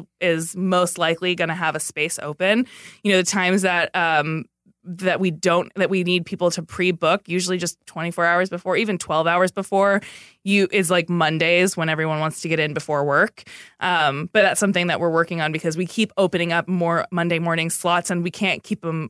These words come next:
open fast enough. People are constantly booking those very quickly. So that's, like, a, that's a big demand for our customer now. But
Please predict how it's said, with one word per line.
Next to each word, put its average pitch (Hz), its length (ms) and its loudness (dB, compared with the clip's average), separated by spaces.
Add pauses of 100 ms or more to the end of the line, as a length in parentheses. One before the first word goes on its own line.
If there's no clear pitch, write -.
open 175 280 0
fast 147 340 -2
enough. 170 240 -2
People 202 260 -2
are 165 80 2
constantly 170 480 -2
booking 165 340 -4
those 151 200 -6
very 147 280 0
quickly. 214 460 0
So 180 360 2 (380)
that's, 165 220 -4
like, 165 160 0
a, 151 300 0
that's 165 160 -4
a 165 40 -2
big 160 280 -2
demand 151 340 -4
for 139 120 -6
our 135 100 -6
customer 143 420 -8
now. 139 260 -8
But 156 280 -4